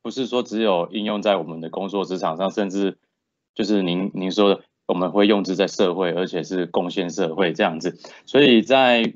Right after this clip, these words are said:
呃，数位科技防疫于无形哦，然后让世界看见台湾。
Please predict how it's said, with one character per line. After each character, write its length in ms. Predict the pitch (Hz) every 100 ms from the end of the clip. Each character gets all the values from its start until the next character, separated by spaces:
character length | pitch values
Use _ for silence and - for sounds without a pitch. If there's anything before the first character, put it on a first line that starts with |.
| -
呃， 460 | 104 101 101 98 98 98 -
数 200 | - 175
位 100 | 160
科 180 | 160 156
技 180 | 160
防 240 | 123 113 123
疫 80 | 123
于 160 | 104
无 160 | 104 110
形 220 | - 85 82
哦， 120 | 80
然 100 | 85
后 80 | 92
让 180 | 104 95
世 220 | - 101
界 160 | 98 90
看 240 | 101 90
见 200 | 98 85
台 180 | 82 78
湾。 240 | 80 78